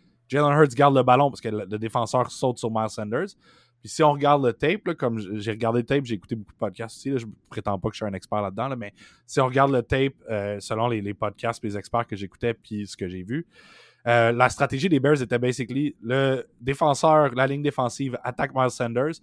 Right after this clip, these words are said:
puis à chaque fois, il y avait un, un linebacker qui allait du côté weak side, puis qui allait couvrir après ça pour Jalen Hurts tout de suite. Ce qui veut dire qu'il s'exposait beaucoup plus à la passe. Donc, on n'oublie pas qu'il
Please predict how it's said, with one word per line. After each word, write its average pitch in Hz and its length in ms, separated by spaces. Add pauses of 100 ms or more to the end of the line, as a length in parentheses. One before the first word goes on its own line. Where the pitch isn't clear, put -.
(280)
puis 131 100
à 131 40
chaque - 260
fois, 170 120
il 156 40
y 151 40
avait 139 120
un, 123 280
un 110 400
linebacker 120 680 (320)
qui 135 140
allait 135 200
du 123 140
côté 127 280
weak 117 240
side, 135 340 (320)
puis - 80
qui - 100
allait 123 160
couvrir 123 400
après 110 160
ça 117 120
pour 107 140
Jalen 107 220
Hurts 104 280
tout 120 100
de - 60
suite. - 360 (400)
Ce - 80
qui 156 60
veut 147 60
dire 185 160
qu'il - 140
s'exposait 151 520
beaucoup 175 260
plus - 540
à 120 100
la 110 140
passe. 160 500 (300)
Donc, 123 200
on 123 140
n'oublie 131 220
pas 180 160
qu'il 143 340